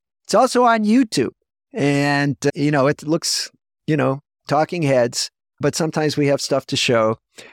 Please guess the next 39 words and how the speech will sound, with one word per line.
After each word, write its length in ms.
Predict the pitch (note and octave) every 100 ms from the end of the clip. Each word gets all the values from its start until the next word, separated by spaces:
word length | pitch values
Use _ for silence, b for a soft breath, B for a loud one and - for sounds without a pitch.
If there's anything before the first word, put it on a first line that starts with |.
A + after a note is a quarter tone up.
| B -
And, 680 | B2+ C3 C3 C3 C3 B2+ C#3
uh, 20 |
I 220 | G3 A#3
interview 340 | D#4+ D4+ A#3+ B3
people. 320 | A3+ A3+ G#3+
I 120 | F#3
like 180 | A#3 A3+
to, 260 | G#3+ D3 F#3
I 100 | F#3+
interview 260 | G#3+ F#3+
a 20 |
lot 340 | F3+ F3 G3+ A3+
of 80 | A3
physicians 640 | G3 E3 D#3+ F#3 F#3 E3+
who've 200 | D#3 C3+
written 240 | D#3 C3
books, 480 | A#2+ G2+ - - - _ _ _ -
either 360 | C#3 B2+ B2+
novels 760 | B2+ C#3+ F#3 G3 F#3+ F3+ F3 D#3
or 120 | B2+
nonfiction 640 | A#2+ A#2 A#2 F3+ E3+ D#3+ C#3+
books. 540 | D3 D3 D3 - - _ _ -
I've 200 | C3 B2+
interviewed 400 | D3 C3+ C#3+ C3
two 200 | - F#3
women 440 | D3 D#3+ F3 E3
who've 360 | D3 C#3+ B2+ B2
written 400 | C3 C#3+ A#2 A#2
memoirs 680 | D#3+ F#3+ F#3 F3 D#3+ D#3 D3
about 260 | C3 C3
their 140 | - A#2+
clinical 420 | D3+ D3 C#3+ C#3
experiences, 1000 | C3+ - C#3+ C#3+ C3+ B2 C#3 C3+ C3 B2
you 100 | B2
know, 180 | B2+ B2
and 140 | A#2+
their 120 | G#2
lives 640 | G2 B2+ C3 B2+ B2+ B2+ A2
and 220 | G#2 G2+